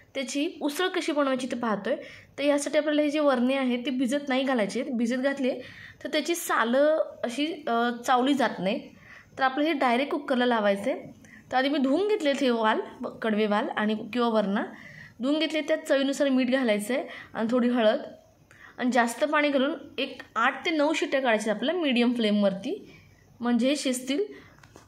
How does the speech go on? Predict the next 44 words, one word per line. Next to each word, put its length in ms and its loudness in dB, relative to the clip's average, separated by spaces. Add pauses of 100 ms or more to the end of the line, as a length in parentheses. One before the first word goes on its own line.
(640)
वरणा 340 4
जर 140 2
आपला 220 2
भिजत 280 2
घालायचा 380 2
राहिला 260 2
असेल 180 0
आणि 100 0
आपल्याला 360 0
जर 80 -2
त्याची 260 -4
भाजी 300 -2
करायची 340 -2
असेल, 320 -4 (480)
तर 40 4
आपण 200 2
असं 180 0
करू 180 0
शकतो 480 -4 (260)
किंवा 140 2
उसळ 340 2
करताना 400 2
वरणा 280 2
भिजवायचाच 600 0
नाही 260 2
आहे, 80 0 (1160)
नाहीतर 200 -4
त्याची 200 -2
साले 400 2
अशी 300 4
वेगळी 240 2
होतात 320 2
आणि 140 0
आतला 300 0
गर 240 0
त्याचा 220 -6
वेगळा 260 2
होतो. 260 -2
तर 520 -14
ते 40 -2
शिट्ट्या 300 0
देऊन 220 2
झाल्यात 320 0
आणि 140 -2